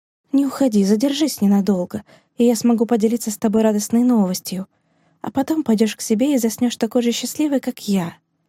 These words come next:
Розина улыбнулась. «Должна признаться», сказала она, «мне очень любопытно, что в письме. Точнее было бы сказать, что её снедали дурные предчувствия». Чутьё подсказывало Розине, что всё далеко не так хорошо.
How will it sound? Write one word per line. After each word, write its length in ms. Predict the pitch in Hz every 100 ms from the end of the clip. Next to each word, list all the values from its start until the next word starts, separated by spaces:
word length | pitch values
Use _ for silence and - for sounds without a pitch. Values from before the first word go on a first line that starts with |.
| _ _ _ _
Розина 420 | 208 196 196 190 196
улыбнулась. 800 | 208 202 196 180 175 - - - _ _ _ _ _ _
«Должна 380 | 220 226 240 247
признаться», 680 | 247 226 240 330 - - - _ _
сказала 460 | - - 254 202 202
она, 320 | 226 175 165 _ _ _ _ -
«мне 240 | 262 277
очень 240 | 285 311 294
любопытно, 520 | 285 302 311 - 196
что 200 | - 202
в 80 | -
письме. 460 | 220 - 185 170 - _ _ _ _ -
Точнее 380 | - 240 233
было 220 | 214 220 208
бы 80 |
сказать, 500 | 214 - 214 254 294 - _ _ _ -
что 220 | - 226
её 160 | 214
снедали 420 | 214 226 208 226 220
дурные 420 | 220 214 214 208
предчувствия». 800 | 220 214 - 208 - - 170 - _ _ _ _ _ _
Чутьё 340 | - 247 - 294
подсказывало 640 | 247 - 240 226 220 214
Розине, 380 | 214 208 254 226
что 220 | - 220
всё 200 | - 240
далеко 360 | 220 214 214 214
не 120 | 214
так 220 | 220 208
хорошо. 640 | - 208 208 - 196 175